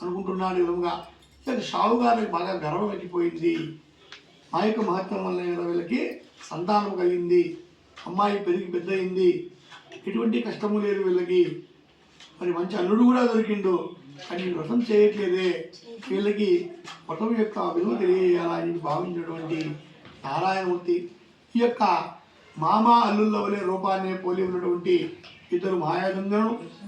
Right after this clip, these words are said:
ఆ యొక్క రాజ్యంలో సృష్టించగా, ఆ మాయాగంగలు ఇద్దరు కూడాను రాజ్యం యొక్క ధనాగారం వద్దకు పోయి, ధనదుర్గాన్ని కూడా మూటలుగా కట్టుకుని పారిపోతూ ఉంటే రాజభటులు చూసి వెంబడిస్తారు. అలా రాజభటులు చూసి వెంబడించడంతో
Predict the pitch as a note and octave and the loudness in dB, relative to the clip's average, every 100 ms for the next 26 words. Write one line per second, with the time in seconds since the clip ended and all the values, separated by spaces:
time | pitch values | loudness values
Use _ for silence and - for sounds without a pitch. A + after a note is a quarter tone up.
0 | - - F#3 F#3 E3 D3+ F#3 G3+ G#3 G3 | -12 -4 -2 -2 -4 -4 -4 -2 -2 -2
1 | E3+ D#3+ D3+ F#3 F#3 G#3+ G3+ C#3 - - | -4 -6 -6 -6 0 2 2 -2 -10 -20
2 | - - D#3 D#3 C#3+ E3 G3 F#3+ F3+ E3 | -18 -6 -4 -2 -2 -2 -2 -4 -4 -4
3 | E3 F#3+ F3 E3+ E3 D#3 D3 - - - | -4 -2 0 0 -2 -6 -10 -16 -20 -20
4 | - D3 - F#3+ F#3 - D#3 C#3+ F3 E3+ | -6 -4 -2 -4 -4 -6 -8 -4 -2 0
5 | E3+ - E3 D3+ E3+ E3 G3 A#3+ - - | -2 -2 -6 -4 -4 0 2 0 -2 -14
6 | - F#3 D#3 F3+ G3 F#3+ F#3+ F#3 F3+ E3 | -16 -8 -6 -4 -4 -2 -2 0 -2 -2
7 | D#3+ F3+ G3+ F#3+ F3 E3+ - - D#3+ F3 | -4 -6 -4 -4 -4 -4 -6 -4 -6 -4
8 | A#2+ - D#3+ A3 C#4 - - - - - | -6 -8 -8 -2 -2 -2 -10 -20 -18 -6
9 | - F#3+ G3 F3+ E3 E3+ - D3+ D#3 D#3 | -4 0 0 -2 -2 -4 -2 -6 -6 -8
10 | - D3+ D3 - - - - - G#3 F3+ | -6 -6 -6 -10 -20 -20 -18 -2 0 2
11 | E3+ G#3+ A#3 A3+ G#3+ G#3+ G3+ F#3+ G#3 G3 | 2 4 4 4 2 0 0 0 0 -2
12 | G3 A3+ C4 - | -2 2 2 0